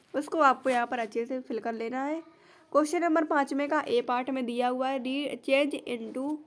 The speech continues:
passive voice।" ये सेंटेंस दिया हुआ है, "I write a letter।" इसको आपको पैसिव वॉइस में चेंज करना। फिर इसके बाद दिया हुआ है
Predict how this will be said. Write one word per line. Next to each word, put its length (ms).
passive 400
voice।" 320
ये 140
सेंटेंस 480
दिया 280
हुआ 160
है, 60
"I 260
write 260
a 60
letter।" 300
इसको 280
आपको 380
पैसिव 320
वॉइस 340
में 100
चेंज 260
करना। 300
फिर 120
इसके 200
बाद 120
दिया 240
हुआ 200
है 160